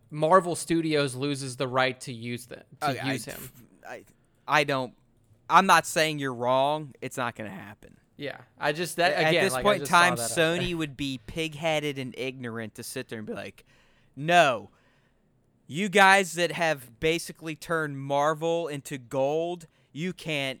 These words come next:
Speaker 2: use him anymore.
Speaker 1: Yeah, you
Speaker 2: We're
Speaker 1: can't
Speaker 2: gonna go
Speaker 1: it
Speaker 2: back to ruining him and wasting him."
Speaker 1: Yeah, exactly. Like, until Marvel Studios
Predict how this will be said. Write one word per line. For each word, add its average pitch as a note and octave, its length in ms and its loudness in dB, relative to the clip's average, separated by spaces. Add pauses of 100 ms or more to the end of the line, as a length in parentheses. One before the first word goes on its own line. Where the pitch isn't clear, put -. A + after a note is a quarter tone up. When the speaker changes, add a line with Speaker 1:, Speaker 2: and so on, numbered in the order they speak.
(100)
Speaker 2:
use C3 360 -8
him A2 180 -12
anymore. G2 640 -18
Speaker 1:
Yeah, C#3 260 -2
you C3 160 -10
Speaker 2:
We're E3+ 120 2
Speaker 1:
can't E3+ 120 2
Speaker 2:
gonna F3+ 120 -2
go E3+ 120 2
Speaker 1:
it D#3 80 0
Speaker 2:
back D#3 300 4
to D3 120 -10
ruining C#3 520 -6
him A#2 480 -8 (200)
and C3 220 -10
wasting A#2+ 540 -12
him." - 80 -20 (260)
Speaker 1:
Yeah, F#3 160 4
exactly. C3+ 460 2
Like, C3+ 220 -2
until D#3 800 0
Marvel D3 380 2
Studios C#3 800 -6